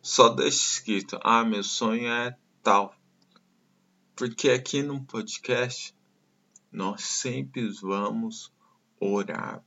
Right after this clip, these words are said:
por você, pelo seu sonho, pra que Deus venha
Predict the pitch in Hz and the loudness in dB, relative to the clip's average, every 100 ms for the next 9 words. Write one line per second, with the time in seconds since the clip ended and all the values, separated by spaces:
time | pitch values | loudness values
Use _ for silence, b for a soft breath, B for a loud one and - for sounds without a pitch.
0 | - 101 90 90 - - - 110 113 110 | -6 -4 -4 -6 -10 -8 -4 -2 -2 -4
1 | - - - - - - - 104 104 104 | -10 -12 -12 -12 -12 -12 -8 -6 -4 -6
2 | 104 101 _ _ _ _ _ _ _ _ | -8 -14 _ _ _ _ _ _ _ _
3 | _ _ _ _ _ _ _ _ _ _ | _ _ _ _ _ _ _ _ _ _
4 | _ _ _ _ _ _ 90 92 - 110 | _ _ _ _ _ _ 0 0 0 -6
5 | 98 92 92 92 92 - - 92 87 78 | -4 0 2 2 -2 -8 -2 0 0 -4
6 | 76 - | -6 -6